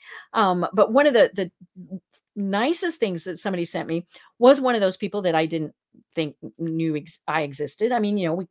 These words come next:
we were obviously friends, but not, you know, anything more than, like, Facebook friends. And I got this,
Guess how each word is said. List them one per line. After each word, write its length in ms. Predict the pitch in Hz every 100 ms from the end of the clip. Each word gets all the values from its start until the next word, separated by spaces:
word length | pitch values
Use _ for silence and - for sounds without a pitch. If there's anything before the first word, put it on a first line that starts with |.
| -
we 140 | 208
were 200 | 190 190
obviously 400 | 196 190 175 175
friends, 720 | 156 - - 254 208 165 202
but 220 | - 196 175
not, 360 | 180 165 165 _ _
you 100 | 180 165
know, 60 |
anything 320 | 175 180 170
more 140 | 175 165
than, 100 | 160
like, 160 | 190
Facebook 380 | 294 294 - 160
friends. 280 | 151 147 - _ - - - - _ -
And 140 | 240
I 80 | 226
got 280 | 214 240 285
this, 300 | 247 202